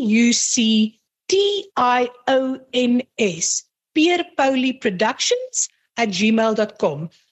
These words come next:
As jy hulle e-pos, gaan hulle vir jou alles kan vertel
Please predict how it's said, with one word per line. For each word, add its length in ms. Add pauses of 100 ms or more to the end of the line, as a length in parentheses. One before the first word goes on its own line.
As 120
jy 140
hulle 320
e-pos, 360
gaan 120
hulle 180
vir 180
jou 140 (640)
alles 300
kan 180
vertel 500